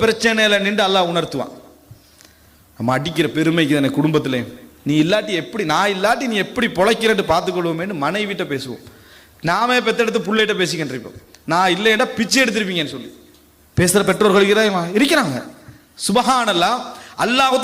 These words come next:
அந்த மாதிரி சந்தர்ப்பங்கள் எல்லாம் நீங்க புரிந்து கொள்ள வேண்டிய, நம்ம மோதுறது யாரோட? அல்லாஹோட. இந்த உலகத்தில் எவரும் எவர் மீதும் தேவையில்லாம தான் அல்லாஹ் தாலா படைச்சிக்கிறான். ஆனா ஒரு கோஆபரேஷனான லைஃப் அல்லாஹ் எங்களுக்கு அமைச்சு தந்திக்கிறான். என்னால தான் என்று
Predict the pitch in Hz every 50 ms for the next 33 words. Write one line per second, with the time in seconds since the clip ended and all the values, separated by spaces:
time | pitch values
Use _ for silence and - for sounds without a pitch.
0 | 269 247 247 240 269 254 247 262 277 294 277 254 - 233 226 247 247 269 254 -
1 | 220 254 247 247 247 247 247 240 226 226 233 262 294 302 269 - - - - -
2 | - - - _ _ _ 170 190 202 190 185 - 190 226 254 285 277 277 254 254
3 | 247 240 226 226 226 247 233 220 214 202 208 226 240 240 226 220 220 214 220 214
4 | 196 175 151 143 147 - - - - - - - - 147 170 190 202 196 185 160
5 | 156 156 139 147 165 175 165 180 165 156 156 170 202 226 214 214 214 220 - -
6 | 254 285 302 294 - - - - - - - 127 131 156 190 214 214 226 240 233
7 | 233 277 277 262 269 - 165 170 208 240 262 294 302 294 294 277 277 269 285 277
8 | 214 - 233 240 240 247 240 233 226 226 220 220 220 220 226 208 202 196 190 190
9 | 196 190 180 170 160 160 - 143 127 120 110 - - - 123 135 151 165 160 170
10 | 254 339 381 381 381 - - - - - - - - - - - - - 139 139
11 | 139 131 - - 208 247 247 247 254 240 - - 226 220 202 185 170 156 151 233
12 | 277 302 277 254 262 247 247 240 233 233 220 202 190 202 226 - - 185 180 185
13 | 175 175 170 160 135 117 - - - - - 143 170 202 220 226 233 226 226 226
14 | 220 208 208 226 254 285 277 269 247